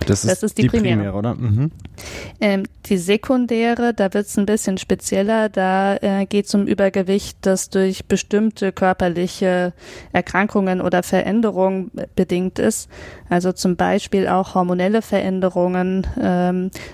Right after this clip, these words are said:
Speaker 2: an Erkrankungen wäre zum Beispiel die Schilddrüsenunterfunktion zu nennen. Es gibt aber noch ganz viele andere körperliche Veränderungen, die, ähm, Übergewicht begünstigen können.
Speaker 1: Okay,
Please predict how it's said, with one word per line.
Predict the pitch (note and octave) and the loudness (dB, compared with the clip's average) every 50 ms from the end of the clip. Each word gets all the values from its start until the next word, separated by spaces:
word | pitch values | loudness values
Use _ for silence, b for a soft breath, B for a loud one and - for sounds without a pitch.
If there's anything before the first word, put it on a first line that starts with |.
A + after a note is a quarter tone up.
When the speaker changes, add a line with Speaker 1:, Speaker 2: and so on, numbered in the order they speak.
| B | B
Speaker 2:
an | B F#3 F#3 | B 0 0
Erkrankungen | - F3+ F3 - - F3+ F#3+ G3 - G#3+ G3+ F#3+ E3+ | 0 0 -2 0 0 0 0 2 2 2 2 2 2
wäre | F3 F3 F#3 | 2 2 0
zum | F#3 - - F#3+ F3 | 0 -2 -2 0 0
Beispiel | E3+ E3 F3+ F#3+ - - G3 F#3 F#3+ F#3 F#3+ - - - - - - | 2 0 0 0 0 0 0 2 2 0 0 -2 -6 -8 -14 -10 -4
die | - F3 E3+ E3+ | -2 -2 0 0
Schilddrüsenunterfunktion | - - A#3 A#3+ - - G#3+ G#3 F#3+ G3+ G3 G#3 G#3+ A3 - G3 F#3+ F3+ - F#3+ F#3 F3 - - - F#3 F3+ F#3 F#3 F#3 | 0 0 0 0 0 0 0 0 2 0 0 0 0 0 2 0 0 0 0 0 -2 -2 -4 -6 -2 0 0 0 0 -2
zu | - - F#3+ | -2 -2 0
nennen. | F3+ F3+ F3 F3 F3+ F3+ | 0 2 2 0 0 0
Es | F3 - | -2 -2
gibt | - - F#3 - F#3 | -2 -2 -2 0 2
aber | F3 F3 | 0 2
noch | F3 F3 F3+ - | 2 0 -2 -2
ganz | - F#3 F#3 - | -2 -2 -2 -2
viele | - - G3+ F#3+ F3+ - - | -2 0 0 0 0 0 0
andere | F3 F#3 G3+ G3 G3 F3+ F#3 F#3 F#3 F#3+ - B B B B B B B B B | 0 0 2 2 2 2 2 2 0 0 -2 B B B B B B B B B
körperliche | - F3+ F3+ - F3+ F3 F3+ - | 0 0 2 2 0 -2 -2 -4
Veränderungen, | - - F3+ F3 F3 F3 F3 E3+ F3 F3 F3+ F3+ F3+ F3 | -2 0 0 0 2 0 0 2 2 2 0 0 0 0
die, | F3+ E3+ E3 E3+ E3+ E3 E3+ F3 E3+ D#3 - - - - A3+ | 0 0 0 2 0 0 0 0 -2 -4 -6 -10 -8 -4 -2
ähm, | F#3+ F3+ E3+ E3+ A#2+ - - | 0 2 2 0 0 -2 0
Übergewicht | - G#3 - G3+ F#3+ G3 F#3 F#3 F#3 - - | 0 2 2 2 2 2 0 -2 -2 -4 -2
begünstigen | - - - F#3+ G#3 A3 G3+ - - F#3 E3+ E3+ E3 | -4 0 2 2 2 2 0 -2 -4 -2 -2 -2 -2
können. | D#3 - - D#3+ - - - B B B B B B B B _ - - | -4 -2 -4 -2 -2 -4 -8 B B B B B B B B _ -2 0
Speaker 1:
Okay, | G#2+ G2+ - - F#2 E2+ E2+ | 0 0 0 0 -2 -2 -2